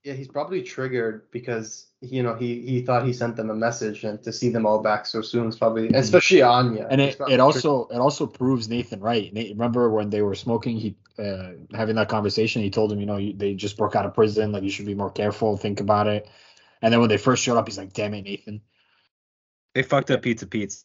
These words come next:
Speaker 3: Don't forget. Never forget
Speaker 2: Yes.
Speaker 3: what they did to
Speaker 2: Yes,
Speaker 3: Pizza
Speaker 2: don't
Speaker 3: Pete's.
Speaker 2: forget.
Speaker 3: Three locations. That's, that's, that could kill a franchise,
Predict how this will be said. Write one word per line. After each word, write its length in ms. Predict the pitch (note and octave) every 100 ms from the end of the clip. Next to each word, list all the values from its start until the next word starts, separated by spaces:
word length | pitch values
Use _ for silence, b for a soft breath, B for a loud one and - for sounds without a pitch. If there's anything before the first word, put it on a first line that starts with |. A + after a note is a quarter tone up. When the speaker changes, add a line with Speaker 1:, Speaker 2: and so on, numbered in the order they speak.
| -
Speaker 3:
Don't 200 | G2+ F2+
forget. 340 | F#2 F#2 D#2+
Never 320 | F#2+ G#2+ A2
forget 400 | A2+ G2+ F#2+ E2+ E2+
Speaker 2:
Yes. 300 | F2 - A2
Speaker 3:
what 120 | F#2
they 60 | G2+
did 80 | F#2+
to 40 |
Speaker 2:
Yes, 120 | F#2
Speaker 3:
Pizza 240 | - F#2+ F#2+
Speaker 2:
don't 60 |
Speaker 3:
Pete's. 220 | G2 F#2+ F#2
Speaker 2:
forget. 160 | F#2 _ _
Speaker 3:
Three 180 | D3 D3+
locations. 840 | D3 C#3 C3 A#2 G2 F2+ - - -
That's, 320 | A#2 B2 B2+ A2
that's, 240 | A#2+ A2 - _ _
that 140 | B2+ A#2+
could 80 | A#2
kill 160 | A#2+
a 40 | G2+
franchise, 640 | G#2 F#2+ F#2+ E2+ F2